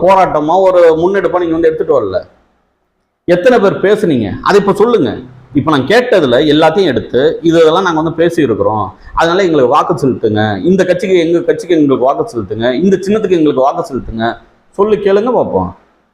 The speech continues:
ஒருத்தன் தேர்தல் நிக்க முடியாது. ஏன் நீங்க ஒருத்தனும் ஒண்ணும் செய்யல, அதான் உண்மை. சில விஷயங்கள் மட்டும் செய்துட்டு அதை வந்து அப்படியே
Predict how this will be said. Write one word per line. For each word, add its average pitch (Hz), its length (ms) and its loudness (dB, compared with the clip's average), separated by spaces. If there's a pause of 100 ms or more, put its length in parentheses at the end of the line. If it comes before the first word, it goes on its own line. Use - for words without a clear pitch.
ஒருத்தன் 190 580 2
தேர்தல் 196 260 2
நிக்க 175 220 2
முடியாது. 147 340 0 (320)
ஏன் 180 140 0
நீங்க 165 160 2 (100)
ஒருத்தனும் 180 540 2
ஒண்ணும் 185 480 0
செய்யல, 165 260 0 (960)
அதான் 165 240 2
உண்மை. 165 240 0 (1040)
சில 156 340 2 (100)
விஷயங்கள் 214 380 0
மட்டும் 180 240 0
செய்துட்டு 160 400 2 (280)
அதை 147 120 0
வந்து 175 180 2
அப்படியே 160 180 0